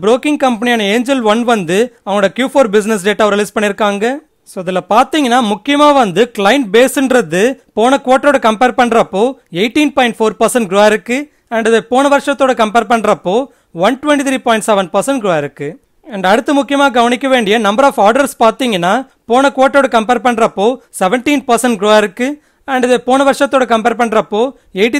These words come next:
த்ரீ பாயிண்ட் சிக்ஸ் பர்சன்ட் க்ரோ ஆயிருக்கு. So, கம்பெனியோட tech based efforts and technological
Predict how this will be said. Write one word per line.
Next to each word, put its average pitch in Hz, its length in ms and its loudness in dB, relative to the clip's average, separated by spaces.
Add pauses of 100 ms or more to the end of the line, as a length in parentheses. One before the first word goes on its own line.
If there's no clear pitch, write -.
த்ரீ 294 80 0
பாயிண்ட் 233 260 0
சிக்ஸ் - 280 -4
பர்சன்ட் 254 280 -2
க்ரோ 190 80 0
ஆயிருக்கு. 151 420 -4 (380)
So, 190 260 -10
கம்பெனியோட 233 600 0 (100)
tech 240 120 0 (100)
based 233 380 2
efforts 277 280 0
and 240 220 -2
technological 254 600 0